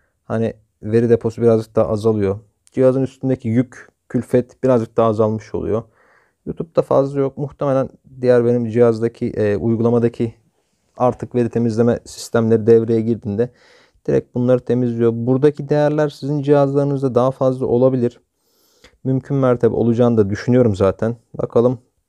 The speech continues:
WhatsApp'ın, WhatsApp'ta da fazla yok.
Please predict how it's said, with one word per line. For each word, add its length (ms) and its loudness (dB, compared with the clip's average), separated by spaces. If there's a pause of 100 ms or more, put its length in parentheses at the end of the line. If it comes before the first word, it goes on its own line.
(920)
WhatsApp'ın, 640 -2 (260)
WhatsApp'ta 640 -6
da 80 0
fazla 360 -4
yok. 360 -2